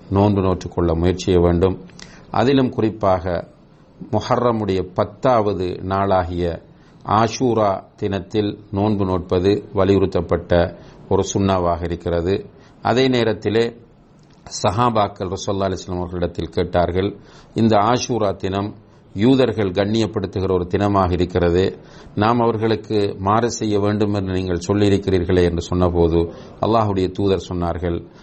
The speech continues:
"நான் அடுத்த வருடம் உயிரோடு இருந்தால் ஒன்பதாவது நாளும் நோன்பு நோட்பேன்" என்று சொன்னார்கள். ஆனால் அல்லாஹ்வுடைய தூதர் அடுத்த வருடம் உயிரோடு இருக்கவில்லை. எனவே இமாம் ஷாஃபி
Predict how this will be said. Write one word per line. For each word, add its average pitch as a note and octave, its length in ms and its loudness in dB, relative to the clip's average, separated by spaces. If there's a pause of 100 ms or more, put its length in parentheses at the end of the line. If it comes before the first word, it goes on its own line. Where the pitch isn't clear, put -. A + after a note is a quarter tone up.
(140)
"நான் G2 260 0
அடுத்த G#2 420 -2
வருடம் F#2+ 420 0
உயிரோடு F#2+ 440 2
இருந்தால் E2+ 580 -2 (300)
ஒன்பதாவது G#2+ 680 2
நாளும் F#2 380 -4
நோன்பு G2 300 -4
நோட்பேன்" F2+ 440 -4
என்று D#2+ 320 -6
சொன்னார்கள். F2 520 -2 (280)
ஆனால் F#2+ 440 -2
அல்லாஹ்வுடைய F#2+ 760 -2
தூதர் F#2 360 -2
அடுத்த F2 360 -4
வருடம் F#2 480 0
உயிரோடு F#2+ 600 2 (280)
இருக்கவில்லை. F2+ 760 0 (220)
எனவே G#2+ 520 2 (380)
இமாம் G#2 380 2 (120)
ஷாஃபி F#2+ 500 0